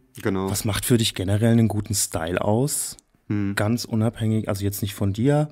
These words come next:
Speaker 2: sondern allgemein, wenn du irgendwo unterwegs bist und siehst einen Style, was,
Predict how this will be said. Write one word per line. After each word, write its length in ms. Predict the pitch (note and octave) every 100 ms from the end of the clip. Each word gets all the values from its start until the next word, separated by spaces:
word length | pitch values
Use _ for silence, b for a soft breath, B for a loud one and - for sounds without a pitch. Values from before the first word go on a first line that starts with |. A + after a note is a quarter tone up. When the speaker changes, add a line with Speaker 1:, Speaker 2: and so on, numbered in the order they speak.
| -
Speaker 2:
sondern 320 | - F#2+ F2+ F#2
allgemein, 840 | F#2+ A#2+ B2+ B2 B2+ C3 C3+ C3
wenn 120 | G#2
du 100 | G2+ -
irgendwo 420 | A2+ A#2 A2+ G#2+
unterwegs 520 | - G#2 G2+ G#2 G#2 -
bist 320 | A#2+ - -
und 80 | G#2
siehst 340 | G#2 G#2 -
einen 80 | G#2+
Style, 500 | - G2 F#2 A2 A#2
was, 220 | A2+ -